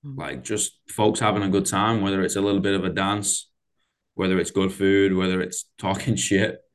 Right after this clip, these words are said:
Speaker 2: whether
Speaker 1: Mm.
Speaker 2: it's they've achieved something. I think the, the, the connection between human beings, uh, should not be underestimated.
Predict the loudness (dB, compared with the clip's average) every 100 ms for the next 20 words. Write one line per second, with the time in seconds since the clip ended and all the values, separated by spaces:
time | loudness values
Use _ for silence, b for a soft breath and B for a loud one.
0 | b b b b b -16 -4 0 2 2
1 | 0 -2 -6 -10 _ -20 _ _ _ _
2 | _ -20 -14 -10 -10 -4 -2 -2 -2 -2
3 | -2 0 0 0 -4 -12 _ _ -16 -8
4 | -6 -4 -4 -4 -2 0 0 -2 -12 _
5 | -12 -8 -6 -6 -10 _ _ _ _ _
6 | _ _ _ _ _ _ -4 -4 -2 2
7 | 2 2 4 4 4 2 2 2 2 2
8 | 2 2 0 -2 -6 -8 -10 _ _ _
9 | -14 -12 -14 -18 _ _ _ _ _ _
10 | _ _ _ _ _ _ _ _ -2 0
11 | 2 0 0 0 0 -4 -6 -6 -8 -10